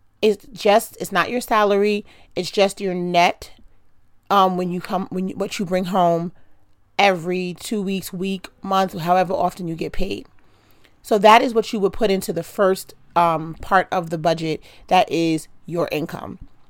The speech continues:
And so how often do you earn that? And so if you're doing a monthly budget, which I would suggest,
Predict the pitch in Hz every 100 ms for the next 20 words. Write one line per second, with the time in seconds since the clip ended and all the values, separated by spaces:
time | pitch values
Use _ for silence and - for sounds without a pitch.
0 | - _ _ - _ - - 214 - 190
1 | 175 180 - 190 196 180 180 165 185 220
2 | 233 226 226 - - - 196 220 185 190
3 | 180 233 277 233 185 - 190 160 151 156
4 | 160 170 160 165 - 202 170 143 160